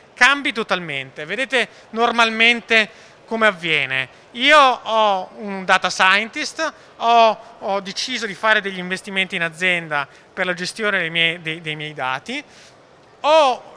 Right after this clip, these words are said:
il, il, l'ufficio marketing che mi definisce delle campagne per promuovere,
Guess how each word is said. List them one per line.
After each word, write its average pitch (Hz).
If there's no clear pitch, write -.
il, 226
il, 180
l'ufficio 208
marketing 190
che 190
mi 196
definisce 226
delle 190
campagne 185
per 208
promuovere, 190